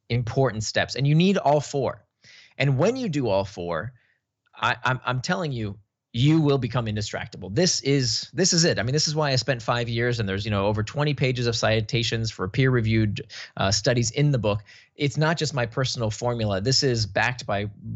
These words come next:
you know, real evidence, real scientific studies out there. To the best of we, of what we know,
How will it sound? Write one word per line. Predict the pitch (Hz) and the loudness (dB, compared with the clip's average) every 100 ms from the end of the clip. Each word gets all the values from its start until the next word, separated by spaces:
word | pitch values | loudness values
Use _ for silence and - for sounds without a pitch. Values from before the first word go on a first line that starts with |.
| - | -8
you | - | -8
know, | 92 | -6
real | 110 127 156 175 175 135 | 0 4 6 6 4 2
evidence, | 135 131 113 117 | 0 0 -4 -2
real | 156 165 | 0 0
scientific | 147 139 139 123 117 | 0 -2 -2 -4 -4
studies | 113 110 | -2 0
out | 107 | 0
there. | 107 | 0
To | 104 110 | -2 -2
the | |
best | 104 147 - | 0 0 0
of | 113 | -6
we, | 113 107 | -6 -6
of | 107 104 110 | -4 -2 -2
what | 107 | -2
we | 113 | 0
know, | 123 117 | 0 2